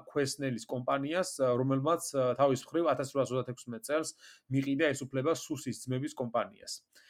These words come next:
ამ ამბის შედეგად დაიწყო ნაპოლეონის ნიღაბის კომერციული ბრინჯაოს ასლების დამზადება. ეს ას-, ასლები აღმოჩნდა მსოფლიოს სხვადასხვა მხარეში, კერძოდ და საჯარო კოლექციებში, აიაჩოში, პარიზში, ახალ ორლეანში,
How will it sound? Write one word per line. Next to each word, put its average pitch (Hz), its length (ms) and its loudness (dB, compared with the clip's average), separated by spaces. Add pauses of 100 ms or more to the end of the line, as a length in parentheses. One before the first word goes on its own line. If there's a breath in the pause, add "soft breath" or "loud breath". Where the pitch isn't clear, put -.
(240 soft breath)
ამ 175 160 4
ამბის 160 260 4
შედეგად 135 460 2
დაიწყო 131 360 2
ნაპოლეონის 131 560 0
ნიღაბის 131 400 0
კომერციული 131 680 -2
ბრინჯაოს 117 480 -2
ასლების 143 380 -4
დამზადება. 113 580 2 (520 soft breath)
ეს 175 120 -2
ას-, 165 220 4
ასლები 151 400 0
აღმოჩნდა 123 400 0
მსოფლიოს 135 400 -2
სხვადასხვა 120 340 2
მხარეში, 139 480 -2
კერძოდ 135 380 -4
და 113 100 -2
საჯარო 117 380 -2
კოლექციებში, 135 640 -4
აიაჩოში, 135 680 0
პარიზში, 123 600 0
ახალ 131 260 2
ორლეანში, 127 680 0